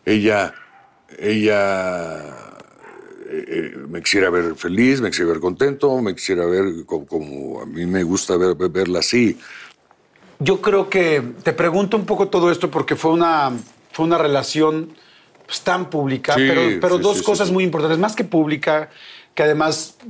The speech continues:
Speaker 2: televisaron la boda, que sé que tú no querías que televisaran la boda, que no te sentías cómodo, que casi, casi medio los obligaron. Este, pero lo, te, te voy a decir por qué te hago todas esas preguntas. Te hago todas estas preguntas porque ambos son gente muy querida.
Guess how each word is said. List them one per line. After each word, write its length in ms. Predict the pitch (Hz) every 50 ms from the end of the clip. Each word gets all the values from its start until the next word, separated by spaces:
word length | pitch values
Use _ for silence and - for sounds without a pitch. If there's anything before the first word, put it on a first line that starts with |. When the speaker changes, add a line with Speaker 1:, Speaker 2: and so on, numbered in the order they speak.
| - -
Speaker 2:
televisaron 580 | - 147 143 139 143 139 - 160 156 156 151
la 100 | 147 135
boda, 400 | 131 143 143 147 143 151 151 -
que 100 | - 147
sé 120 | 123 143 147
que 100 | 147 147
tú 120 | - 151
no 100 | 156 147
querías 320 | - 151 143 139 143 139
que 80 | - 151
televisaran 380 | - 147 131 123 117 139 139 139
la 60 | 131
boda, 140 | 139 143 143
que 40 |
no 80 | 143 147
te 80 | 135 120
sentías 320 | 131 131 131 139 135 -
cómodo, 560 | - - 156 151 151 151 147 143 147 147 143 147 - - - - - - _ -
que 160 | - 135 117
casi, 280 | - 165 147 147 147
casi 420 | - - 156 147 - 156 147 139 131
medio 260 | 117 131 127 127 127
los 140 | 123 123 120
obligaron. 760 | 135 123 131 139 135 143 151 156 131 156 156 156 165 156 156 - - - - - - - _ -
Este, 760 | 143 139 135 131 - - - 151 143 135 135 135 131 131 - -
pero 400 | 160 147 147 151 151 156 156 156
lo, 220 | 170 165 165 160 - -
te, 180 | - 175 180
te 120 | 170 - 202
voy 40 | 220
a 20 |
decir 100 | 208 240 196
por 80 | 208
qué 80 | 165 180
te 60 | -
hago 120 | 185 180 147
todas 140 | 180 156 160 165
esas 100 | 143 -
preguntas. 540 | - 147 131 131 131 123 - - - - _ _ - - - - - - - _ _ -
Te 80 | - 196
hago 120 | 208 220
todas 140 | 214 220 208
estas 120 | 226 220 220
preguntas 340 | - 170 160 160 185 165
porque 340 | - - 143 127 - 156 - -
ambos 720 | 156 170 170 175 180 202 262 294 - - - - - _ _ _ _ _ _ _ _ _ _ _ _ _
son 200 | - - - 147
gente 240 | 139 - 165 135 -
muy 220 | 147 151 151 143 147
querida. 560 | - - 139 127 123 123 123 101 - -